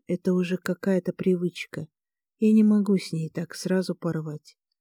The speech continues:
Мне нужно время. Ты мне очень нравишься, и я хочу, чтобы у нас с тобой всё сложилось. Тогда звони ей так, чтобы я не слышала.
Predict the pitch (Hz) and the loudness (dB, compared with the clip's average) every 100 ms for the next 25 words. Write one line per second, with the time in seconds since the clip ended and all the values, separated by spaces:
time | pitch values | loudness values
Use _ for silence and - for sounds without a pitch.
0 | _ _ - 214 208 196 165 175 156 151 | _ _ 2 6 6 6 2 -2 -2 -4
1 | 151 151 151 _ _ _ _ _ _ - | -6 -10 -14 _ _ _ _ _ _ 2
2 | 233 226 226 208 - 170 160 170 190 170 | 6 8 8 6 2 -4 -2 0 0 -2
3 | 156 - 147 - _ _ - 196 202 196 | -6 -10 -14 -14 _ _ 4 8 8 6
4 | 202 - 208 180 - 165 156 165 165 170 | 0 0 -2 -4 -4 -4 -4 -2 -2 -4
5 | 175 - 160 156 175 180 - - 160 - | -6 -6 -6 -4 -4 -4 -8 -10 -10 -8
6 | 165 160 151 147 147 - - _ _ _ | -8 -8 -12 -14 -14 -18 -20 _ _ _
7 | _ _ _ _ - 180 175 175 165 170 | _ _ _ _ 0 0 2 2 0 -4
8 | 170 170 165 165 160 - 233 - - _ | -4 -4 -2 -2 -4 -2 -2 -4 -14 _
9 | _ _ - - 185 196 196 220 175 - | _ _ -8 -2 2 2 4 2 0 -4
10 | 156 - - 156 | -10 -10 -12 -12